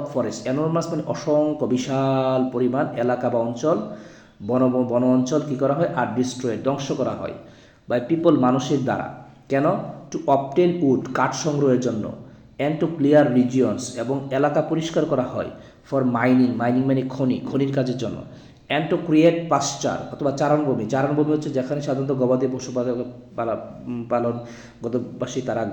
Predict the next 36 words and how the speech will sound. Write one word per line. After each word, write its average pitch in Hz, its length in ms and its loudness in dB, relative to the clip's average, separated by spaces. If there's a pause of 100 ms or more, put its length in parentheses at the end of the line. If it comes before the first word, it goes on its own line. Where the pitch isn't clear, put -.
(140)
ঘাস 107 320 -8
খায়, 135 240 -2
মানে 113 220 -6
গবাদি 117 360 -2
পশু 123 220 -8
ঘাস 107 280 -8
খায়, 165 240 -2 (260)
সেই 120 160 -4
ভূমিটা 117 320 -2
বলা 107 180 -2
হয় 113 160 -6
চারণভূমি। 113 500 -4 (1200)
"This 175 240 6
loss 156 280 6
of 165 100 4 (160)
forest 151 380 4 (480)
causes 139 520 4
dual 143 260 8 (100)
problem", 110 240 0 (140)
ডুয়াল 135 180 6
মানে 147 160 4
দ্বৈত, 131 400 6 (440)
এই 170 260 8
যে 180 180 6
আমরা 139 220 2
বন 127 260 2
হারাচ্ছি, 107 540 -6 (300)
এটি 127 160 0
দুইটা 143 280 2
সমস্যা 131 340 -4
সৃষ্টি - 360 -10
করে। 73 200 -10 (720)
কী 170 100 -6
কী - 100 -2
সমস্যা 160 320 0
দেখো, 127 440 -2